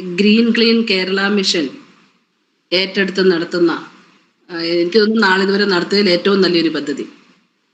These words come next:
അതിനെക്കുറിച്ച് വളരെ വിശദമായി എനിക്ക് മുൻപ് സംസാരിച്ച രണ്ടു പേരുടെ പ്രസംഗം ഞാൻ കേട്ടു.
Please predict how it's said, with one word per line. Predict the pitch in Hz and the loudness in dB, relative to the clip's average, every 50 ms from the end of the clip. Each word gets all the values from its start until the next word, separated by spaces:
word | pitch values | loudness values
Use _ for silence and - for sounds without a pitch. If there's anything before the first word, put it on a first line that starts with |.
| _ _ _ _ _ _ - | _ _ _ _ _ _ -2
അതിനെക്കുറിച്ച് | 180 185 202 202 196 214 208 208 214 233 | 0 0 0 0 0 -4 -6 -2 0 0
വളരെ | 226 220 220 196 165 185 196 196 214 | 0 0 0 -2 -2 -2 -2 0 2
വിശദമായി | 214 214 208 220 220 233 233 226 208 202 202 202 202 | 2 2 2 2 0 0 2 2 2 2 2 2 0
എനിക്ക് | 196 202 190 196 214 | 0 0 -2 0 0
മുൻപ് | 202 190 190 190 196 202 | 0 0 0 0 -2 -2
സംസാരിച്ച | 202 - 196 190 185 - 196 190 190 190 202 | -2 0 -2 -2 0 0 -2 -2 -2 -2 -4
രണ്ടു | 196 190 185 180 196 196 226 | -2 0 2 2 2 2 2
പേരുടെ | 220 214 208 202 208 208 | 2 2 2 0 0 -2
പ്രസംഗം | 202 202 190 - 190 190 196 196 | -2 -4 -4 -4 -4 -2 0 2
ഞാൻ | 190 190 | 2 2
കേട്ടു. | 175 175 160 160 165 - 147 147 | 2 2 0 0 0 -2 -6 -10